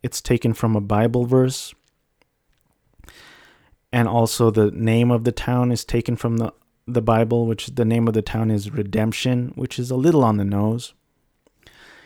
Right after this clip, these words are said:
It's, it wasn't written by Sam Raimi, but Gene Hackman plays this, like, de facto leader of the town, and there, his introduction is like, he gets fifty cents for every dollar earned in this town.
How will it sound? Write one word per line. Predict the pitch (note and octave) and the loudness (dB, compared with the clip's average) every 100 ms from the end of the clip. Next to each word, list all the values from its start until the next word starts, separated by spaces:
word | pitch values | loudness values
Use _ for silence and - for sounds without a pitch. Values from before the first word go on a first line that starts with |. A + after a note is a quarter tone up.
| - | -14
It's, | C#3+ - - | -12 -12 -6
it | C#3 B2 | -4 0
wasn't | C3+ C#3+ B2 | 2 2 2
written | A2+ B2+ - A2+ G#2+ | 4 2 4 0 2
by | G#2+ | 0
Sam | G2+ A2+ G#2+ | 0 0 0
Raimi, | G#2+ G2+ G#2 G#2 A2 - _ _ _ _ _ _ _ _ _ _ _ - _ _ _ _ _ _ | 0 0 -2 -4 -6 -14 _ _ _ _ _ _ _ _ _ _ _ -20 _ _ _ _ _ _
but | - B2 A2+ G#2+ - _ _ _ _ _ - | -10 0 2 2 -2 _ _ _ _ _ -6
Gene | C3+ C3 | 2 4
Hackman | A2+ A#2 - A#2+ A2 | 4 2 2 0 0
plays | - A#2 G#2+ | 2 2 2
this, | A2+ A2 | -2 -2
like, | A#2 G#2 | -2 -2
de | A2 | -4
facto | - A2+ A2 A#2+ A2 | -2 -2 2 2 4
leader | A2 A2+ G#2+ | 2 2 2
of | G#2+ | 2
the | G#2+ | 0
town, | - A2 G#2+ G#2 G#2+ | -2 -2 -2 -2 -4
and | G2 G#2+ | -2 0
there, | G#2+ G#2+ | 0 0
his | A#2+ B2 | 0 0
introduction | A#2 A#2 - A2 G#2 - A2 | 2 0 0 -2 -2 0 -2
is | G#2 | -2
like, | G#2+ G#2 | -4 -6
he | - C#3+ D3 | -2 0 0
gets | C#3+ C3+ - | 0 -2 -4
fifty | - C#3 - | -2 -2 -2
cents | B2+ - B2+ B2 | -10 -4 -2 -2
for | - | -4
every | A2+ A#2+ B2+ | -6 -2 -2
dollar | A#2 A#2 A#2+ A#2 | 0 0 0 0
earned | - C3 B2 | 0 0 2
in | A#2 A2+ | 0 -2
this | A2 - | -4 -8
town. | - A2 G#2+ | -6 -4 -4